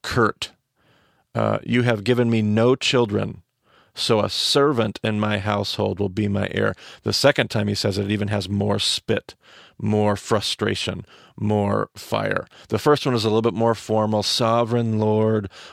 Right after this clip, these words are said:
what can you give me since I remain childless and the one who will inherit my estate is Eliezer?"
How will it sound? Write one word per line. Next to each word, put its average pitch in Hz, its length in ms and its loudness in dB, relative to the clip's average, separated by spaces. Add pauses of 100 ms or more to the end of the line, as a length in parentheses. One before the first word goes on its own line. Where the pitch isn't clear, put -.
what 117 300 4
can 123 240 0
you 117 160 2
give 107 300 0
me 104 320 -2 (200)
since - 260 -4
I 113 80 2
remain 107 440 0
childless 107 880 -2 (200)
and 110 160 -2
the 107 80 0
one 110 220 0
who 107 80 0
will 104 180 0
inherit 104 340 -2
my 104 180 -2
estate 107 460 -2
is 101 140 -6
Eliezer?" 101 640 -2